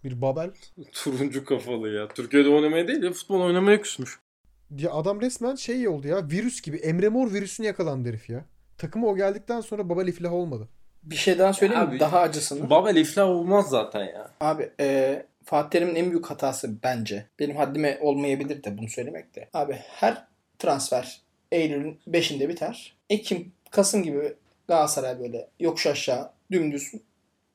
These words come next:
Speaker 3: kötü gider. İşte on maçta altı puan falan alır. Fatih Terim çıkar der ki Ocak'ta bazı şeyler değişecek. Ocağa geliriz.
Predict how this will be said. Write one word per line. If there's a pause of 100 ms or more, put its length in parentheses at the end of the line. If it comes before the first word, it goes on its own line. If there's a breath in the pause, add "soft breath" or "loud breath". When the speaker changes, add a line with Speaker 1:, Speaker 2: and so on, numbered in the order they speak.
(140)
Speaker 3:
kötü
gider. (180)
İşte
on
maçta
altı
puan
falan
alır.
Fatih
Terim
çıkar
der
ki
Ocak'ta (200)
bazı
şeyler
değişecek. (400)
Ocağa
geliriz.